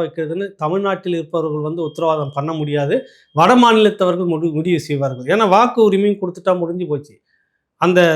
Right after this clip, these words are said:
தேர்தலை வந்து முடிவு செய்-, இறுதி முடிவு செய்யக்கூடிய டிசைடிங் அத்தாரிட்டின்றது வட மாநில வாக்குகளாகத்தான் இருக்கும் தமிழ்நாட்டுக்கு.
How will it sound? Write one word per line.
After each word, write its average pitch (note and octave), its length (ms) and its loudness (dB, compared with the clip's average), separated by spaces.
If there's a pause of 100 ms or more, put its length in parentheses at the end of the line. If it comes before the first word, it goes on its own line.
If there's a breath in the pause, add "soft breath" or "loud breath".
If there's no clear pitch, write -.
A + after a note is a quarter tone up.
(120)
தேர்தலை A3+ 480 6
வந்து F#3 200 0
முடிவு A3+ 380 2
செய்-, F#3+ 260 0
இறுதி A3+ 280 0
முடிவு G3 320 0
செய்யக்கூடிய E3 500 -4
டிசைடிங் F#3 560 0
அத்தாரிட்டின்றது E3 800 0
வட D3+ 200 4
மாநில F#3 340 0
வாக்குகளாகத்தான் D#3+ 920 -2
இருக்கும் D3 300 -6
தமிழ்நாட்டுக்கு. C#3 600 -8